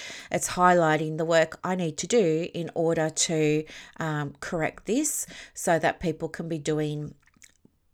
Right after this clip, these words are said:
more of the work that they'll put on this earth to do. Another person suggested, "Hey, you need something beyond the hourly rates, like selling online self-help or, or psycho ed courses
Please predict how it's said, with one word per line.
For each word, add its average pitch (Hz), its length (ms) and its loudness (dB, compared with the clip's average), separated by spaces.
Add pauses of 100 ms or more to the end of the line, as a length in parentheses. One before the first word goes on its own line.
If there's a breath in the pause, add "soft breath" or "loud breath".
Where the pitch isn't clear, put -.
(220)
more 175 360 2
of 160 180 0
the 160 100 0
work 147 420 2
that - 140 -4
they'll 151 140 -2
put 156 220 -6
on 151 100 -4
this 147 260 -6
earth 147 360 -6
to - 120 -12
do. 147 300 -6 (1400 loud breath)
Another 277 300 6
person 262 420 4
suggested, 175 600 0
"Hey, 220 200 4
you 220 160 4
need 269 220 0
something 381 260 -4
beyond 185 300 0
the 175 140 2
hourly 160 320 2
rates, 214 480 0
like 170 340 0 (240 loud breath)
selling 190 800 2
online 170 440 -2
self-help 151 680 -2
or, 135 300 2
or 147 180 -4
psycho 143 420 -4
ed 214 220 2
courses 220 640 4